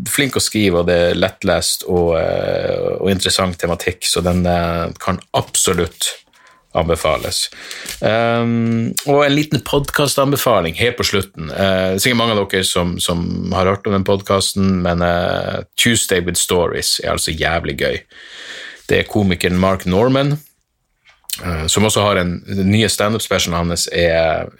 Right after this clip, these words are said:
eh, gratis ute på YouTube, heter Out to Lunch, og er veldig morsom. Han og en komiker som heter Joe List har, eh, har en ukentlig podcast sammen, og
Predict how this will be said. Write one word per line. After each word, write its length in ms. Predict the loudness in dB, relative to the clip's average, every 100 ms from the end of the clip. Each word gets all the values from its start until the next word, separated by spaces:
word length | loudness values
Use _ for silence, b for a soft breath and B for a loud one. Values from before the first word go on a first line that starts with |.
| -8
eh, 260 | -4 -4
gratis 480 | -2 0 0 0 -4
ute 160 | -4 -2
på 80 | 0
YouTube, 400 | 0 0 -2 -2
heter 160 | 0
Out 200 | 0 0
to 80 | 0
Lunch, 420 | 0 0 0 -2
og 80 | -4
er 60 | -2
veldig 220 | -2 0
morsom. 420 | 0 2 0 -2 _ _ _ _ _ _ _ _ _ -2
Han 220 | 0 2
og 80 | 2
en 80 | 0
komiker 380 | 2 2 0 -2
som 120 | -2
heter 160 | 0
Joe 220 | 2 2 2
List 440 | 0 -2 -6 -10 B B B B B -4
har, 240 | 0 2 0
eh, 840 | -2 -2 -2 -4 -6 -6 -6 -2
har 120 | 0
en 140 | 0 -2
ukentlig 300 | -2 -4 0
podcast 380 | -2 0 0 0
sammen, 340 | 0 -2 -2
og 260 | 0 0